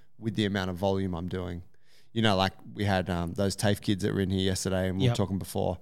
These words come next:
Speaker 1: There's one kid that was in here twenty years old or whatever. We'd say his name was Miles.
Speaker 2: Yep.
Speaker 1: So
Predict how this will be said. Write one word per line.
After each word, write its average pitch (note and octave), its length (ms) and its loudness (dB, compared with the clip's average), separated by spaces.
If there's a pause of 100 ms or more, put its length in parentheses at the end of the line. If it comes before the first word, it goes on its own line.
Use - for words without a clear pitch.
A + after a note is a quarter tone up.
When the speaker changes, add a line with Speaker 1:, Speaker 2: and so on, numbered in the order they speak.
(360)
Speaker 1:
There's A2+ 140 0
one B2+ 160 8
kid A#2 160 4
that A2 60 4
was G2 100 2
in G#2+ 100 4
here G2+ 120 4
twenty G#2 240 2
years G2 220 4
old G2 200 6
or - 40 2
whatever. G2 280 2
We'd G2 120 0
say G2+ 160 2
his F2+ 120 -2
name G#2 160 2
was F#2+ 120 -2
Miles. A#2+ 480 2 (260)
Speaker 2:
Yep. C#3 300 4
Speaker 1:
So A2+ 200 2